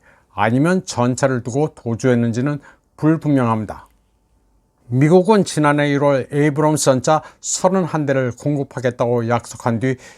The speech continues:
미루다 미루다 시월 중순이 돼서야 키예프에 인도했습니다. 그리고 그 이후에는 선전 영상에만 등장할 정도로 최전선에서 멀리 떨어진 곳에 있었습니다.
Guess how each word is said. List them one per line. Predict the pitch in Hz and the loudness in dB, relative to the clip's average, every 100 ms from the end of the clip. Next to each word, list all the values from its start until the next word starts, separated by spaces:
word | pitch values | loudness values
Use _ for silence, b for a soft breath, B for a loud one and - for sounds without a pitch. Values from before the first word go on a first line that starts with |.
| B - | B -10
미루다 | 107 135 - 151 143 | 0 2 4 4 2
미루다 | 127 123 151 143 _ | 0 0 0 -2 _
시월 | - - 202 190 180 143 107 | -14 -8 -2 2 2 0 -4
중순이 | - 160 156 156 143 | -6 -4 -4 -2 -4
돼서야 | 131 113 131 147 B B B _ | -2 -2 -2 -2 B B B _
키예프에 | 185 165 - 165 | 0 0 0 -4
인도했습니다. | 139 135 127 - 135 92 _ _ _ _ _ _ _ _ _ _ _ _ | 0 2 0 0 -8 -10 _ _ _ _ _ _ _ _ _ _ _ _
그리고 | - 156 175 185 143 - | 0 2 4 4 2 0
그 | 170 170 | 0 0
이후에는 | 131 139 143 135 139 123 | 0 0 2 4 2 -2
선전 | 95 - 180 165 160 160 143 | -6 -6 -4 -2 0 0 0
영상에만 | 113 113 131 135 131 131 135 123 - | -2 -2 -2 -2 -2 0 0 -2 -4
등장할 | 127 120 120 117 | -4 -2 0 -2
정도로 | - 120 113 123 135 B B B _ | -2 -4 0 0 0 B B B _
최전선에서 | - 185 170 147 139 123 123 - 147 B B B - | -2 0 2 0 0 0 -2 0 -2 B B B -12
멀리 | 98 117 123 151 - | 2 2 4 0 -2
떨어진 | 147 135 127 123 | 0 0 0 -4
곳에 | 117 135 | -4 -4
있었습니다. | 123 120 135 120 - | -4 -6 -6 -12 -12